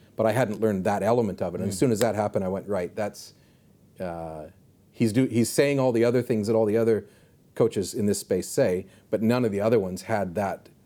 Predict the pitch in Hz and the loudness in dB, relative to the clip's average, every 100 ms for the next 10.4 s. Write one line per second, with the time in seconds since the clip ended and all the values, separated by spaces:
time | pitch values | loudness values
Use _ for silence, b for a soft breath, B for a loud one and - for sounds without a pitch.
0 | _ - 120 110 104 98 92 - 110 95 | _ -6 0 2 2 -2 -6 -6 -4 -4
1 | - 92 110 139 - 90 82 98 98 104 | -4 -4 -4 -4 -2 -2 -2 -4 -2 0
2 | 98 92 90 90 - 85 113 95 90 B | 0 -2 -4 -6 -8 -4 -4 -4 -8 B
3 | B B - 95 95 92 92 87 87 85 | B B -14 -8 -6 -4 -4 -6 -8 -12
4 | 85 95 110 95 107 165 156 127 139 135 | -14 -10 -6 -4 -2 2 2 2 0 0
5 | 117 117 - 120 104 98 104 104 101 110 | 0 0 -2 -2 -2 -2 -4 -4 -4 -4
6 | 98 87 - 104 87 - - b b - | -6 -6 -6 -6 -6 -8 -8 b b -20
7 | 110 107 131 170 180 120 104 107 104 104 | -18 -6 0 2 2 0 -2 -2 -2 -6
8 | 87 _ 92 104 95 90 90 92 107 123 | -8 _ -10 -6 -4 -4 -4 -2 -2 -2
9 | 113 - - - _ 107 95 - _ _ | -4 -6 -8 -12 _ -8 -8 -10 _ _
10 | _ - 95 92 | _ -10 -6 -4